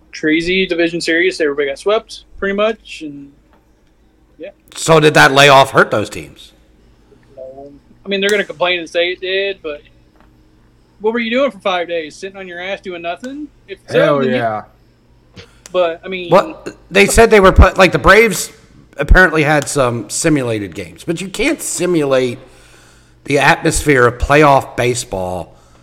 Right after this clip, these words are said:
Speaker 2: at your ballpark with your own team.
Speaker 1: No.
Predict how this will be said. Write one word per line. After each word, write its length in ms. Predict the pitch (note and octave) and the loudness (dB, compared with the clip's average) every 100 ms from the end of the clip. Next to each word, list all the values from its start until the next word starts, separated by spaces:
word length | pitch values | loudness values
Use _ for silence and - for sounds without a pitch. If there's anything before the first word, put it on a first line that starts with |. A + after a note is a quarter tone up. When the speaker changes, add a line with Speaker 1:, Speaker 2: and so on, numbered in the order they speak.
| _ _ _ _ | _ _ _ _
Speaker 2:
at 240 | B2+ B2+ | -4 2
your 100 | D#3+ | 2
ballpark 840 | D#3 A#2+ E3 D3+ - A2 G#2 G2+ - - - _ _ _ _ | 4 6 6 8 4 4 -2 -4 -14 -20 -20 _ _ _ _
with 280 | A#2+ A#2+ C3+ | -6 -4 0
your 200 | C#3+ D3 | 2 2
own 260 | C3 C3 B2 | 2 0 -2
team. 540 | - A2+ E2 C#2+ - - - - - _ _ A3+ | -4 -8 -8 -18 -18 -16 -18 -20 -20 _ _ -6
Speaker 1:
No. 320 | C#4 F3+ | -4 -6